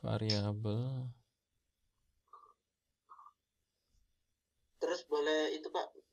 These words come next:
Speaker 2: lihat data dismiss yang tadi, Pak, kayaknya takut ada yang clear.
Speaker 1: Data dismiss sama seperti yang no.
Speaker 2: Oh.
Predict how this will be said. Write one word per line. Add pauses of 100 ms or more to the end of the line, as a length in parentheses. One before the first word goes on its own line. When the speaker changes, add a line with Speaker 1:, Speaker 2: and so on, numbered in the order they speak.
Speaker 2:
lihat (480)
data
dismiss
yang
tadi,
Pak,
kayaknya (180)
takut
ada
yang (320)
clear. (460)
Speaker 1:
Data
dismiss (640)
sama
seperti
yang
no.
Speaker 2:
Oh.